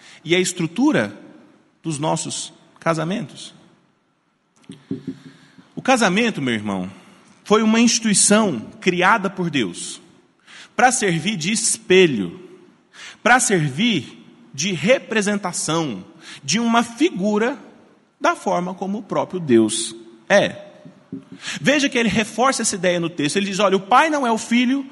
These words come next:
o Filho não é o Espírito, o Espírito não é o Pai." Mas de uma maneira misteriosa e sobrenatural, essas três pessoas diferentes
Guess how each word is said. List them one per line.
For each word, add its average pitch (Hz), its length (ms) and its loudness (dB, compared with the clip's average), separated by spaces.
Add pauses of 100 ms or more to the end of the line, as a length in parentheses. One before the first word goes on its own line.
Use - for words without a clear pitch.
(260)
o 180 60 2
Filho 285 340 0
não 226 160 -2
é 208 60 0
o 190 40 0
Espírito, 254 560 -2
o 196 60 -2
Espírito 294 440 -4
não 226 140 2
é 202 80 6
o 185 100 4
Pai." 185 460 4 (1300)
Mas 190 260 0
de 196 60 -4
uma 208 140 -4
maneira 202 320 -2
misteriosa 202 840 0
e - 20 -6
sobrenatural, 170 760 -4
essas - 280 -4
três 233 360 -4
pessoas 202 320 -4
diferentes 185 680 -8